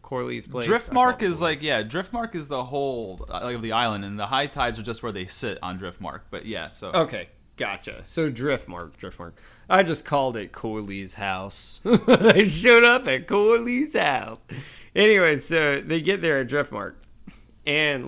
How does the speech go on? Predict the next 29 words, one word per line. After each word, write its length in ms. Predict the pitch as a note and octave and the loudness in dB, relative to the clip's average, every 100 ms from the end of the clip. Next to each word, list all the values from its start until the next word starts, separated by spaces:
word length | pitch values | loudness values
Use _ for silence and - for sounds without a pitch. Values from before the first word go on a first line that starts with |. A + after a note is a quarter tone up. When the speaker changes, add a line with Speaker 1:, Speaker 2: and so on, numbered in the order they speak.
| A#2 | 2
Speaker 1:
Lyonel 400 | D3+ A3+ A3+ F3 | 4 4 0 -2
Strong, 460 | - C3+ C#3 G#2+ | -4 -2 -2 -4
this 100 | G#2+ | -6
is 60 | A#2 | -10
a 60 | A2+ | -8
point, 300 | A#2+ A2+ - _ - _ | -8 -10 -14 _ -20 _
uh, 240 | - G2+ F#2 | -10 -10 -8
big 220 | G2+ G#2+ | -10 -10
point 240 | G#2+ E2+ | -12 -14
now. 180 | D2 F2 | -14 -14
He's 240 | F#2+ B2 A#2 | -8 -6 -4
now 240 | B2 B2+ | -2 -2
the 120 | A2+ | -2
Hand 200 | G#2+ A#2 | -8 -8
of 80 | G2+ | -10
the 60 | F2+ | -12
King. 400 | - G2+ E2+ - - - - - - | -10 -10 -12 -20 -20 -20 -20 -20 -14
Laena 360 | - D3+ G#3+ G#3 | -2 0 0 0
Velaryon 580 | C#3+ C3+ C3+ C3+ C3 B2+ | 0 2 2 2 0 -4
is 160 | A2 - | -6 -8
older, 520 | A2+ G#2+ G2+ G2 G#2+ B2 | -6 -6 -6 -8 -8 -10
so 300 | B2+ - G#2+ | -10 -6 -6
time 380 | G2 - C#3+ D3+ | -6 -2 0 0
has 140 | C3 A2+ | -4 -6
definitely 420 | C3 B2 A#2+ G2+ | -6 -6 -8 -10
passed 480 | - A2+ A2 G#2+ - | -4 -2 -2 -4 -10
here. 300 | G2 F#2+ A2 - - - - - - - - _ - - | -12 -10 -12 -16 -20 -20 -20 -20 -20 -20 -20 _ -14 -8
And 360 | A#2+ A2 G2+ | -6 -6 -6
Corlys, 720 | - F#3 G3+ E3 C3 A2+ G#2 | 0 2 2 0 -2 -4 -8